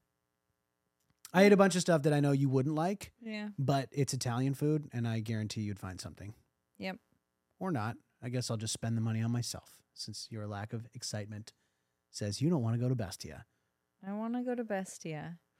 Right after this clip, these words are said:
Speaker 1: <sighs> See, this is
Speaker 2: Bestia
Speaker 1: why
Speaker 2: sounds amazing.
Speaker 1: this is why I don't celebrate my birthday. It's this lack of enthusiasm over here from my wife. She wants a birthday month.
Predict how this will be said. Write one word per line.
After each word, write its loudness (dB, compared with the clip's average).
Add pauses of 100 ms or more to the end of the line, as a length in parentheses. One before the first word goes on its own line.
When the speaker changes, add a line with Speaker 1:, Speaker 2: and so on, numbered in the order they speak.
(960)
Speaker 1:
<sighs> -10 (680)
See, -2
this 2
is 6
Speaker 2:
Bestia 4
Speaker 1:
why 6
Speaker 2:
sounds -2
amazing. -6
Speaker 1:
this -6
is -2
why 0
I -2
don't -2
celebrate -6
my -10
birthday. -12
It's -10
this -6
lack -4
of -6
enthusiasm -4
over -6
here -4
from -10
my -6
wife. -6 (840)
She -4
wants 2
a 0
birthday 0
month. -4